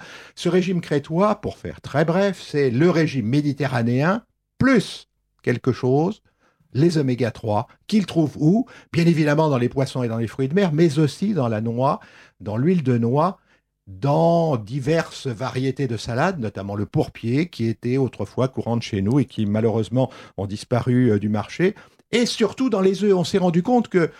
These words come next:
en fait, euh, l'œuf, euh, d'une poule crétoise, qui était donc une poule qui absorbait ce qu'elle avait envie de manger, n'avait pas du tout la même composition que l'œuf standard de chez nous.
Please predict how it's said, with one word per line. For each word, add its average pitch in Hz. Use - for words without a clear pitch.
en 127
fait, 240
euh, 160
l'œuf, 185
euh, 123
d'une 131
poule 160
crétoise, 170
qui -
était 107
donc 120
une 110
poule 143
qui -
absorbait 113
ce 135
qu'elle 104
avait 123
envie 113
de 101
manger, 104
n'avait 185
pas 202
du 185
tout 254
la 190
même 208
composition 175
que 147
l'œuf 160
standard 147
de 135
chez 135
nous. 117